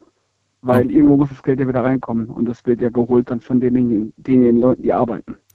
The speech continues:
Speaker 2: Sind
Speaker 1: Solche
Speaker 2: die,
Speaker 1: Gesetze,
Speaker 2: sind,
Speaker 1: keine
Speaker 2: sind die
Speaker 1: Ahnung.
Speaker 2: jetzt erhöht worden, die Steuern?
Speaker 1: Äh, das weiß, ja, also Stand jetzt nicht,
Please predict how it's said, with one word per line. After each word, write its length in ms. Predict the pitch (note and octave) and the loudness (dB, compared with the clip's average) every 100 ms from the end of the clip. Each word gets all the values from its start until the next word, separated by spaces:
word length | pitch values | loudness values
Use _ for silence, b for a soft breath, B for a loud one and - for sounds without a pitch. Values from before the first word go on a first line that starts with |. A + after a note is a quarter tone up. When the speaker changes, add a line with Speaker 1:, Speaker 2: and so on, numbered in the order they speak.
| - | -4
Speaker 2:
Sind 360 | B2 A2 D#3 C3 | -2 2 0 0
Speaker 1:
Solche 180 | A#2 A2+ | -8 -4
Speaker 2:
die, 120 | B2 | -2
Speaker 1:
Gesetze, 200 | A2 A#2+ | 0 0
Speaker 2:
sind, 260 | A#2 C3 A2+ | 0 0 -2
Speaker 1:
keine 120 | G#2+ | -2
Speaker 2:
sind 160 | A#2+ - | 0 2
die 40 | |
Speaker 1:
Ahnung. 60 | C3 | 0
Speaker 2:
jetzt 120 | A#2+ | 0
erhöht 400 | G2+ G2 G#2 C3 | -2 0 0 0
worden, 260 | C3 C3+ D#3 | -2 0 -2
die 140 | D3+ | -4
Steuern? 500 | - C#3+ D3+ D#3 E3+ D#3 _ _ _ _ _ _ _ _ _ - | -4 -4 -2 -2 -4 -8 _ _ _ _ _ _ _ _ _ -12
Speaker 1:
Äh, 140 | - | -10
das 340 | G3 A#2 - F3 | -10 -14 -16 -12
weiß, 300 | - C3 C3+ - | -2 0 0 -4
ja, 120 | B2 | -6
also 180 | B2 B2+ | -6 -10
Stand 320 | - B2 A#2+ | -6 -6 -2
jetzt 240 | C3 - | -4 2
nicht, 260 | D#3 C#3 | 0 0